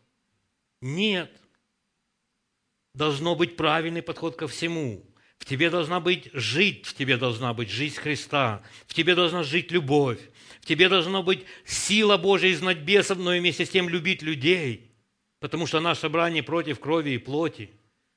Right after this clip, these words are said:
но против начальств, мироправителей века сего, против сил злобы поднебесной. И вместе с тем надо любить людей и правильно любить. Заботиться и быть милосердным, и вместе с тем надо быть жёстким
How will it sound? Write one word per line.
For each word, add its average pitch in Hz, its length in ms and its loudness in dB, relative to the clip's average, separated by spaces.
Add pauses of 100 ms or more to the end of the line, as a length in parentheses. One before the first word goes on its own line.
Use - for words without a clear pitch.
(320)
но 113 80 -12
против 135 340 -4
начальств, 139 480 -4
мироправителей 131 720 -4
века 139 360 -4
сего, 139 200 -6
против 123 280 -10
сил 139 220 -4
злобы 143 400 -2
поднебесной. 110 760 -10 (2000)
И 160 100 2
вместе 202 340 2
с - 60 -6
тем 202 180 2
надо 180 200 2
любить 165 400 2
людей 165 400 0
и 151 140 -2
правильно 160 540 2
любить. 117 460 -6 (920)
Заботиться 175 720 4
и 180 40 2
быть 185 160 0
милосердным, 190 800 4
и 180 160 -2
вместе 175 340 0
с - 60 -10
тем 180 160 2
надо 165 180 -2
быть 147 160 0
жёстким 190 540 -2